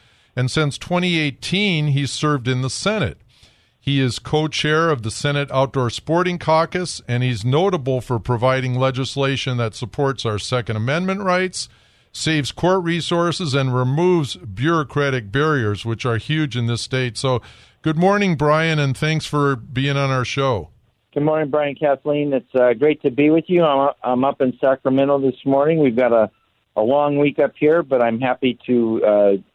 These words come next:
Speaker 2: talk with you guys this morning.
Speaker 1: Well, that's wonderful. So this show is Biblical Citizen. So could you just tell us a little bit about how your personal faith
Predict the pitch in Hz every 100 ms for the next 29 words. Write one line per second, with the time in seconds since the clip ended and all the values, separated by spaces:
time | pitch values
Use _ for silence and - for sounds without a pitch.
0 | _ _ _ - - _ _ - 143 135
1 | 117 123 127 117 110 - 127 95 85 _
2 | _ _ _ _ - 139 143 151 156 165
3 | 156 127 127 117 - 151 151 143 190 -
4 | 202 202 185 170 190 156 117 156 165 160
5 | 143 143 - 170 180 151 - 131 139 -
6 | 151 147 - - - _ - 175 240 254
7 | 233 - - - 165 156 - 131 120 151
8 | 175 156 165 170 143 120 139 135 120 139
9 | 139 131 - 147 143 147 131 113 - 139
10 | 147 156 -